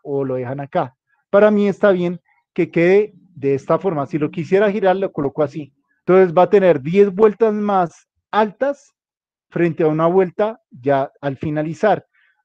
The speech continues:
Lo último que creo es sumar una tierra. Entonces me van a sumar la tierra de protección que la encontramos en Signal Generator and Sound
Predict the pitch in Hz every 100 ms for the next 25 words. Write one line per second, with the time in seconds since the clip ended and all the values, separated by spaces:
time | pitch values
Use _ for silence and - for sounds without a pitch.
0 | - 175 208 247 262 254 254 240 - 165
1 | 180 - 214 185 180 180 185 180 - 208
2 | 165 110 - _ _ - 147 190 190 147
3 | 156 185 147 127 160 165 196 143 151 175
4 | 196 202 208 202 - 165 170 _ _ _
5 | _ - 180 185 190 214 208 170 175 170
6 | 165 156 139 - 196 190 220 208 202 175
7 | 143 139 131 - 208 - _ - 139 135
8 | 175 165 208